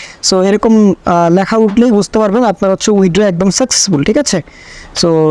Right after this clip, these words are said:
এটা দেখে নেবেন, ঠিক আছে? এবং হচ্ছে আপনাদের বিশ তারিখ আগেই কিন্তু তারা আপনাদের অ্যাকাউন্টে কিন্তু এটা পাঠাই দিবে। এবং এই দেখেন এখানে কিন্তু এত Binance উইথড্র কিন্তু প্রসেসিংয়ে চলে গেছে।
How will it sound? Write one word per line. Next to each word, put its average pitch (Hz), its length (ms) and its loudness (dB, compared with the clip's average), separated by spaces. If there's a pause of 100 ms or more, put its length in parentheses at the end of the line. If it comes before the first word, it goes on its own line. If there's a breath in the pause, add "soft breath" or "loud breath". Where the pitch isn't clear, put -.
(140)
এটা 202 200 0
দেখে 214 220 2
নেবেন, 262 200 4 (300 loud breath)
ঠিক 220 160 2
আছে? 254 160 -2 (380 loud breath)
এবং 208 200 2
হচ্ছে 220 180 -4 (100)
আপনাদের 214 340 -2
বিশ 214 160 2
তারিখ 220 160 0 (180)
আগেই 202 240 0
কিন্তু 226 240 4
তারা 202 160 0 (100)
আপনাদের 185 400 0
অ্যাকাউন্টে 190 500 0
কিন্তু 208 260 2
এটা 196 180 0
পাঠাই 220 260 0
দিবে। 143 100 2 (100)
এবং 180 100 0 (140)
এই 247 140 2
দেখেন 160 260 -2
এখানে 208 260 2
কিন্তু 214 160 2 (140)
এত - 120 -6 (220)
Binance 165 340 0 (100)
উইথড্র 208 280 2
কিন্তু 208 180 2
প্রসেসিংয়ে 196 400 0
চলে 277 180 0
গেছে। 156 160 -2